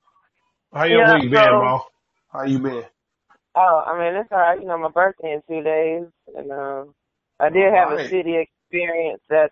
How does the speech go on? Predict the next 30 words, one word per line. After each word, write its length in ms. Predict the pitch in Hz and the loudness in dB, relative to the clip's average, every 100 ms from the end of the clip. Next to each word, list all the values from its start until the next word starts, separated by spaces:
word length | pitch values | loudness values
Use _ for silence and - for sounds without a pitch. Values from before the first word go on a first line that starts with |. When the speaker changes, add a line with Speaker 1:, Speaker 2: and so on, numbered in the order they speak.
| _ | _
Speaker 2:
this 260 | 160 147 143 _ | -8 -8 _ _
thing 280 | - 180 175 | -2 0 2
I 140 | 156 147 | 0 0
did 240 | 151 147 | -2 0
last 280 | 147 143 - | 2 0 -2
week 260 | 156 180 - | -6 -6 -8
for, 500 | - 139 143 143 - | -6 -2 0 0 -2
at 120 | - 135 | -6 -6
the 100 | 127 | -8
Gamers 540 | 127 147 170 156 147 | -2 0 0 -2 -6
Gallery. 600 | 143 147 139 139 135 139 _ _ _ _ _ _ _ - | 0 2 2 0 -8 -10 _ _ _ _ _ _ _ 2
I 240 | 143 151 151 143 | 4 4 2 0
don't, 320 | 156 170 - | 0 0 0
I 180 | 139 147 | 2 2
recommend 680 | 151 156 - 156 151 147 139 | 2 -2 -2 -8 -6 -6 0
don't 300 | 147 160 151 | 2 2 2
go. 480 | 165 160 160 165 185 _ _ _ _ _ _ - _ - - - _ | 2 4 2 -2 -8 _ _ _ _ _ _ -20 _ -20 -20 -20 _
Is, 340 | 151 156 151 139 - | 0 2 2 -2 0
I 140 | 156 | 0
mean, 240 | 165 160 165 | 0 0 0
it 40 | |
was 100 | 165 | 2
only 180 | 160 156 151 | 0 -2 -4
ten 220 | 185 170 | -4 2
dollars. 480 | 165 160 160 156 160 _ _ _ _ _ _ | 4 4 2 -4 -4 _ _ _ _ _ _
It, 440 | 160 160 160 156 147 | 0 4 4 2 2
it 140 | 160 160 | 2 4
was 180 | 160 156 | 2 -2
so, 640 | 170 160 160 165 165 156 - - | 2 4 4 0 -2 -8 -10 -2
uh, 420 | 156 165 160 | 0 2 0